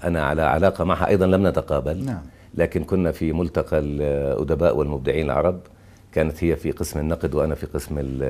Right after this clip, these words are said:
Speaker 1: النثر، وكانت من أشد المشجعين والمعجبين بكتاباتي، فدعمتني كثيرًا
Speaker 2: نعم.
Speaker 1: وقدمت لي الديوان الأول، ولها فضل أن أشكرها عليه يعني في هذا البرنامج.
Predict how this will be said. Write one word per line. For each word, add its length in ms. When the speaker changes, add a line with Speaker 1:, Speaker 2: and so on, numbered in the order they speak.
Speaker 1:
النثر، 320
وكانت 580
من 100
أشد 440
المشجعين 960
والمعجبين 800
بكتاباتي، 720
فدعمتني 600
كثيرًا 520
Speaker 2:
نعم. 200
Speaker 1:
وقدمت 520
لي 60
الديوان 340
الأول، 360
ولها 280
فضل 360
أن 100
أشكرها 460
عليه 340
يعني 280
في 180
هذا 160
البرنامج. 400